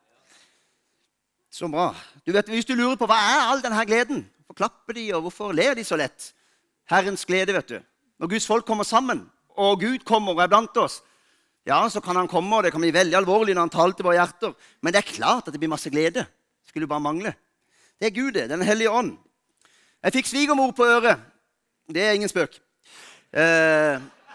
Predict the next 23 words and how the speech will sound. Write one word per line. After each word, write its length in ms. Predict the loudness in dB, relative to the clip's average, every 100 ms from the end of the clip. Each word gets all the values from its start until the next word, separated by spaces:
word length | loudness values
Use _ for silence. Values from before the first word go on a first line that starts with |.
| -20 -20 _ _
så 140 | -4
da, 160 | 6 8 8 8
eh, 540 | 8 6 6 2 -2 -4
tar 200 | 4 6
jeg 100 | 6
meg 140 | 4 4
det 180 | 2
minuttet 460 | 2 0 0 -2 -2 _ _ _
som 100 | -4
jeg 120 | -2 2
ikke 80 |
har 60 | 2
tid 120 | 2 -4
til. 220 | -6 -8 -10
Neida. 260 | -6 -2 -4 _ -20 -20 -20 _ _ _ _ _ _ -8
Hva 80 | -4
står 180 | -2
det 80 | -2
for 100 | -2
noe? 340 | -6 -8 -8 4
Dagskonferanse 1120 | 4 4 -8 -4 -4 0 2 2 0 -8 -8
tredivte 500 | -4 2 2 0 -2
mars 440 | 0 0 -2 -16